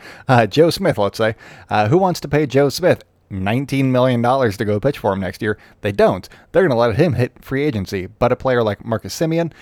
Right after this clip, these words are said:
uh, obviously the Astros are definitely gonna be offering George Springer one, uh, come,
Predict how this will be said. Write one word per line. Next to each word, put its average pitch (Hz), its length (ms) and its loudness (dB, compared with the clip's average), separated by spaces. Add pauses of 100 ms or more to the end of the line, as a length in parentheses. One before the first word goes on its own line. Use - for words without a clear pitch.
(200)
uh, 104 220 -2
obviously 127 500 0
the 104 140 -4
Astros 107 360 0
are 98 120 -4
definitely 107 400 -4
gonna 104 120 -2
be 101 280 -4 (100)
offering 104 320 -2
George 95 240 -6
Springer 135 420 -2
one, 127 320 -2 (160)
uh, 95 280 -2
come, 104 420 -6